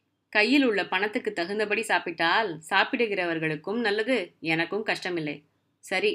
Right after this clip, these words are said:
இன்று நீர் சாப்பிட்டதுக்கு பணம் தர வேண்டாம், இனி கடன் கேட்காதீர்கள், போய் வரும்" என்று சொல்லி அனுப்பினார். அவ்வளவுதான். அன்று அவமானம் தாங்காமல் தலையை கவிழ்ந்து கொண்டே போன அந்த ஆசாமி அப்புறம் அந்த ஓட்டல் பக்கமே திரும்பவில்லை.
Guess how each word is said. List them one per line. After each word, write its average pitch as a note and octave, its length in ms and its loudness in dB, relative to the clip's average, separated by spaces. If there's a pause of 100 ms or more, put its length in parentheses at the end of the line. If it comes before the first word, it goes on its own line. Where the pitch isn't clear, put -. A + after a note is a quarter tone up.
(260)
இன்று E3+ 240 -2
நீர் E3 200 0
சாப்பிட்டதுக்கு F#3 520 2
பணம் E3+ 240 2
தர G3 160 2
வேண்டாம், E3 460 0 (420)
இனி F#3+ 160 -4
கடன் G3 280 4
கேட்காதீர்கள், E3+ 640 2 (180)
போய் G#3+ 240 2
வரும்" E3 320 2 (180)
என்று D#3+ 200 -2
சொல்லி E3+ 260 -2
அனுப்பினார். D3+ 480 -2 (520)
அவ்வளவுதான். D#3 600 -2 (380)
அன்று E3 220 0
அவமானம் G#3 500 2
தாங்காமல் E3 500 -2 (220)
தலையை G#3 380 4
கவிழ்ந்து G3+ 360 -2
கொண்டே F#3 300 0
போன F3+ 180 -4
அந்த D#3+ 160 -2
ஆசாமி D#3+ 420 -2 (600)
அப்புறம் F3 320 0
அந்த E3 220 2
ஓட்டல் G3 280 -2
பக்கமே F3 380 -2
திரும்பவில்லை. D3+ 560 -4